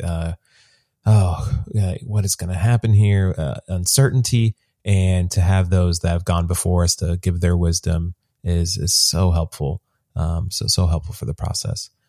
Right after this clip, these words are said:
Well, you guys, obviously you became, you became candidates.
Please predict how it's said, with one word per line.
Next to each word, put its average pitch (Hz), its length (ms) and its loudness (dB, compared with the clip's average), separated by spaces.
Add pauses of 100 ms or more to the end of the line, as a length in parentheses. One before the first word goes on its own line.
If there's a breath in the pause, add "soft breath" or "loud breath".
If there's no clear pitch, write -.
(340)
Well, 101 80 4
you 98 120 4
guys, 98 400 4
obviously 98 340 0
you 92 120 0
became, 95 600 2
you 92 80 -4
became 92 260 0
candidates. 127 560 0